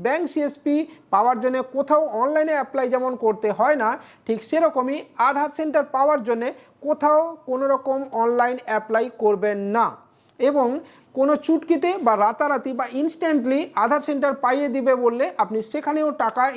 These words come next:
ইনভেস্টমেন্ট করবেন না। নিজেকে সাবধানে রাখুন, নিজের বুদ্ধিকে প্রয়োগ করুন এবং সচেতন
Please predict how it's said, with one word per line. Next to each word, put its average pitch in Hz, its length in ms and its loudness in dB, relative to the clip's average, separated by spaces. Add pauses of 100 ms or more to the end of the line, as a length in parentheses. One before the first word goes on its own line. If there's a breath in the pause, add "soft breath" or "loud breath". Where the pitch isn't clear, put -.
ইনভেস্টমেন্ট 226 500 -2 (400 loud breath)
করবেন 202 360 4
না। 127 60 -8 (180)
নিজেকে 240 240 6 (120)
সাবধানে 277 460 2
রাখুন, 320 220 2 (120)
নিজের 214 280 4
বুদ্ধিকে 269 340 0 (140)
প্রয়োগ 302 320 2
করুন 311 180 0 (220)
এবং 370 140 -2 (120)
সচেতন 294 360 0